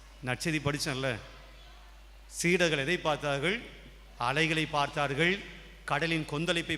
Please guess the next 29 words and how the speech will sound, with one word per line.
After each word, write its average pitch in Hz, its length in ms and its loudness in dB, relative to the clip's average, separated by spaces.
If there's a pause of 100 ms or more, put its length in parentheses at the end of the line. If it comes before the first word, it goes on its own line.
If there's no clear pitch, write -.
பார்த்தார்கள், 147 580 0 (400)
படகு 156 400 2
மூடுவதை 175 360 2 (120)
பார்த்தார்கள், 151 560 0 (340)
பக்கத்தில் 151 380 0
இருக்கக்கூடிய 139 400 -4
இயேசுவை 151 420 2 (680)
பாருங்கள். 104 320 -6 (500)
உங்களுடைய 127 400 -4
பயம், 135 400 0
நம்முடைய 120 280 -4 (100)
பயம் 135 300 -4
கூட 120 120 -4 (680)
பயத்தை 156 440 -2
தான் 170 240 -2
பார்க்க 135 300 -2
வைக்குமே 123 260 -4 (100)
ஒழிய, 123 300 0 (840)
என் 120 200 -4
கடவுள் 151 320 -2
என்னை 127 160 -6
வழி 131 220 -4
நடத்தி 131 260 -8
வராரு, 110 420 -6 (520)
இத்தனை 139 240 -6
வருஷம் 147 180 -6
என்னை 143 160 -8
வழி 135 180 -6
நடத்தினாரு, 120 500 -6